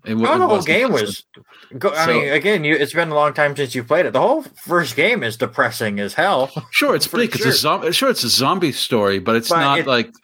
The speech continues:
Speaker 2: it does a really good job of, you still have the innocence of Ellie that
Speaker 1: Yeah, there's still hope.
Speaker 2: counteracts it. Yeah.
Speaker 1: It's, it's a game, but the first one is a game about hope, and the second one is like,
Speaker 2: <laughs>
Speaker 1: hope is so far,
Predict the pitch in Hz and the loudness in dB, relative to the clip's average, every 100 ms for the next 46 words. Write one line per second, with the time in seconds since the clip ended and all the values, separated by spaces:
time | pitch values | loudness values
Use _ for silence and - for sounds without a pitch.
0 | _ - 170 196 185 165 156 160 156 135 | _ -4 -2 0 0 0 0 2 0 0
1 | 139 127 135 127 123 113 117 - 147 139 | -2 0 0 2 -2 -2 -6 -4 -2 0
2 | 135 - - 120 123 113 139 143 - 131 | 0 -2 -12 -10 -8 -2 0 0 0 -4
3 | 120 120 110 113 113 107 101 95 - _ | -2 -4 -4 0 0 0 -2 -6 -14 _
4 | _ _ _ _ _ 117 107 147 131 135 | _ _ _ _ _ -4 -2 0 0 0
5 | 139 - 214 180 165 113 135 135 - - | 0 0 0 0 0 0 0 -2 -6 -12
6 | 87 - _ _ _ _ _ 110 85 90 | -14 -18 _ _ _ _ _ -6 -6 -8
7 | - - - - _ 131 - 156 143 160 | -18 -20 -20 -20 _ -6 -4 -2 0 0
8 | 156 185 160 160 147 220 214 170 143 135 | 0 -2 -2 -4 -2 -2 -2 -2 -2 -2
9 | 131 120 113 - 117 - 107 110 - 135 | 0 2 0 0 -2 -2 -6 -4 -2 -2
10 | 135 117 117 113 107 147 143 127 165 151 | -2 -2 -2 -2 -2 -4 -2 -2 0 0
11 | 147 151 135 | 0 0 0